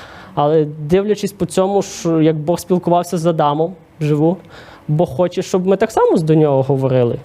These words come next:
я впевнений. Тобто, крім того, що ми пізнаємо його, читаючи Слово Боже, е, який він є, бачимо. Так само він хоче, щоб ми просто й говорили до нього,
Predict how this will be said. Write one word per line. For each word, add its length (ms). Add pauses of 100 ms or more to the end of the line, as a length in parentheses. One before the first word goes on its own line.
я 100
впевнений. 580
Тобто, 360 (320)
крім 140
того, 200
що 140
ми 80
пізнаємо 600
його, 180
читаючи 680
Слово 400
Боже, 440 (600)
е, 180
який 460
він 160
є, 640 (280)
бачимо. 840 (920)
Так 140
само 360
він 160
хоче, 300
щоб 240
ми 120 (280)
просто 300
й 60
говорили 420
до 100
нього, 300